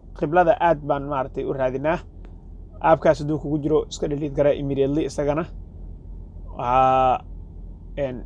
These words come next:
waa khatartiisu leeyahay. Islamic World Pro Qibla ah baa la yiraahdaa.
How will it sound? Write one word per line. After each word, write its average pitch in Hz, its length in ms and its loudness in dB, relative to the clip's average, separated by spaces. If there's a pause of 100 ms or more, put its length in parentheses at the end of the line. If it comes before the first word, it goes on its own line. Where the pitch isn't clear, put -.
(120)
waa 131 320 0
khatartiisu 147 500 -2
leeyahay. 147 380 4 (480)
Islamic 185 640 4 (180)
World 170 520 6 (160)
Pro 156 260 4 (280)
Qibla 156 260 2
ah - 180 0 (720)
baa 139 120 -2
la 131 80 -2
yiraahdaa. 135 360 4